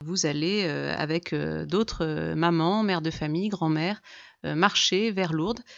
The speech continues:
Comment ça va se passer ? Est-ce que vous pouvez nous, nous expliquer, euh, ce que, ce que vous allez faire pendant ces deux jours ?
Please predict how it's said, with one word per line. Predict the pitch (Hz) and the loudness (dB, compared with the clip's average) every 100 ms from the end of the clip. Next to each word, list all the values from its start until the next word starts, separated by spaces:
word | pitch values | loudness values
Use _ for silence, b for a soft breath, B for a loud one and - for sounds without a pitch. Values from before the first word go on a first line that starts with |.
| B | B
Comment | 220 233 | 2 2
ça | 247 | 2
va | 190 | 0
se | 185 - 170 | 0 2 2
passer ? | 165 180 - | 2 0 0
Est-ce | 196 | 0
que | - | 0
vous | 165 | -2
pouvez | 165 | 2
nous, | 170 156 156 | 2 2 -2
nous | 160 151 | -2 -2
expliquer, | 160 - - - 165 180 | -4 -6 -10 -6 -4 -4
euh, | 156 143 | -4 -6
ce | - | -8
que, | 151 143 | -6 -6
ce | 143 | -6
que | - | -4
vous | 156 | 2
allez | 165 156 | 2 2
faire | - | -2
pendant | 208 160 156 | -2 -2 -2
ces | - | -4
deux | 156 | -4
jours ? | 156 139 - | -4 -6 -14